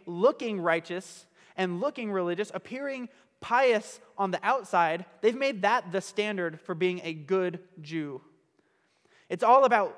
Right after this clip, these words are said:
how good you look on the outside. And the quote that Jesus uses from Isaiah actually sheds a lot of light on this situation.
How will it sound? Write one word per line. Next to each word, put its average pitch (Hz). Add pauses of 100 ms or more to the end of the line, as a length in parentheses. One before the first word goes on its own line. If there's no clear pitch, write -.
(120)
how 247
good 226
you 202
look 202 (180)
on 190
the 175
outside. 180
And 185 (200)
the 196
quote 262
that 190
Jesus 202
uses 214
from 196
Isaiah 175
actually 175
sheds 190
a 170
lot 175
of 151
light 156 (400)
on 165
this 160
situation. 151